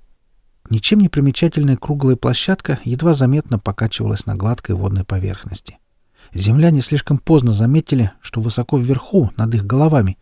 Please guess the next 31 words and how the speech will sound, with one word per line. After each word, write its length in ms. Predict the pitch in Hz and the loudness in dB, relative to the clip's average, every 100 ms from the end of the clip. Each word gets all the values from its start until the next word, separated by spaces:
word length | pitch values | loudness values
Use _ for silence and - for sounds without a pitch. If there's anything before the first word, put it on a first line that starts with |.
| _ _ | _ _
висит 380 | 98 117 - - | -4 -2 -2 -4
огромная 540 | 110 117 147 156 139 127 | -2 4 4 4 2 0
капля 500 | - 143 156 151 - | -2 -4 0 -2 -2
жидкой 500 | 95 101 110 - 120 | -4 -2 -4 -4 -6
ртути. 580 | - - 90 - 85 - _ _ _ _ _ - | -6 -8 -10 -10 -16 -16 _ _ _ _ _ 2
"Берегись!" — 600 | 220 220 240 151 - - - | 2 4 4 2 0 -12 -10
закричал 440 | 90 107 - 104 | -6 -6 -2 0
Мишаня, 500 | 107 107 165 139 110 - | 0 0 2 2 0 -4
когда 260 | 120 123 | -2 -2
капля 340 | - 139 - 110 | 0 -4 0 0
медленно, 640 | 95 135 156 160 160 156 - | 2 0 2 2 2 0 -4
как 200 | - - | -10 -8
во 100 | 87 | -8
сне, 320 | - 139 160 _ _ | -2 0 0 _ _
сорвалась 500 | - 127 135 156 110 | -6 0 2 4 2
со 160 | - 101 | -2 -6
своего 400 | 107 110 117 101 | 0 0 2 0
места 360 | 113 175 - | 2 0 -2
и 180 | 185 - | -4 -2
устремилась 580 | 113 - 90 104 147 143 | -4 -2 -2 0 0 0
вниз. 320 | 147 120 - _ _ _ _ _ _ | 0 0 -4 _ _ _ _ _ _
Но 180 | 104 107 | 2 2
бежать 420 | 95 101 123 156 | 4 2 2 0
было 280 | 98 98 95 | 0 0 0
некуда. 460 | 104 127 95 87 - _ _ _ _ _ _ _ _ _ _ _ _ _ _ - | -2 -2 -6 -10 -16 _ _ _ _ _ _ _ _ _ _ _ _ _ _ -6
Целое 400 | - 139 147 139 | 0 4 6 6
море 420 | 123 165 180 160 | 6 6 6 4
жидкого 440 | 127 160 - 135 | 2 0 0 0
металла 640 | 127 113 117 120 107 87 - | 2 0 0 0 0 -2 -4
захлестнуло 800 | 98 127 - 139 - 151 170 170 | -2 -2 0 -2 0 4 4 4
их, 360 | 165 151 - | 0 -4 -6